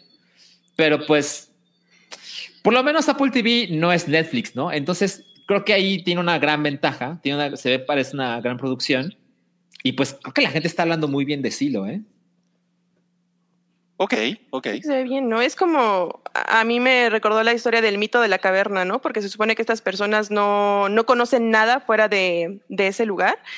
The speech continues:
Speaker 3: Entonces, se supone que afuera de ese lugar no existe nada, ¿no? O sea, no hay, no hay nada. Solamente existe lo que ellos están viendo, y por eso me recordó mucho lo de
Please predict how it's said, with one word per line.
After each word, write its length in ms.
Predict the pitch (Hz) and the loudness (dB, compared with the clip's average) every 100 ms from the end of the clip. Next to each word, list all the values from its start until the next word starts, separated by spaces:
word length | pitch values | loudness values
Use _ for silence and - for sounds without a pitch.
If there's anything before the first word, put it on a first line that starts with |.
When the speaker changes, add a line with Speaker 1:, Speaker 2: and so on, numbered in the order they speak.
| - | -16
Speaker 3:
Entonces, 340 | - 214 214 190 | -4 -2 0 0
se 100 | 269 | 2
supone 400 | 220 233 247 262 | 2 2 2 4
que 80 | 226 | 2
afuera 460 | 208 - 233 233 247 | 0 2 4 6 4
de 80 | |
ese 160 | 226 247 | 2 0
lugar 240 | 202 202 | 2 2
no 100 | 208 | 2
existe 380 | 208 220 208 208 | -2 -2 -2 0
nada, 240 | 190 185 170 | 2 2 2
¿no? 140 | 196 | -2
O 40 | |
sea, 160 | 208 180 | 0 -2
no 220 | - 196 | 0 2
hay, 260 | 190 196 - - | 2 0 -10 -2
no 120 | 196 | 0
hay 60 | |
nada. 440 | 208 196 170 185 - 180 | 2 2 0 -2 -16 -4
Solamente 400 | 247 226 226 220 | 0 2 0 -2
existe 320 | 226 220 247 | -2 -2 0
lo 120 | 202 | 0
que 80 | 196 | 0
ellos 140 | 202 | -2
están 280 | 196 214 202 | -2 -2 0
viendo, 360 | 196 202 214 311 | 0 -2 -4 -4
y 140 | 196 202 | -8 -4
por 180 | 196 | -4
eso 100 | 202 | -4
me 120 | 208 185 | -2 -4
recordó 300 | 175 175 185 | -4 -6 -4
mucho 460 | 185 - 190 160 | -6 -6 -4 -4
lo 140 | 170 175 | -4 -4
de 240 | 170 | -4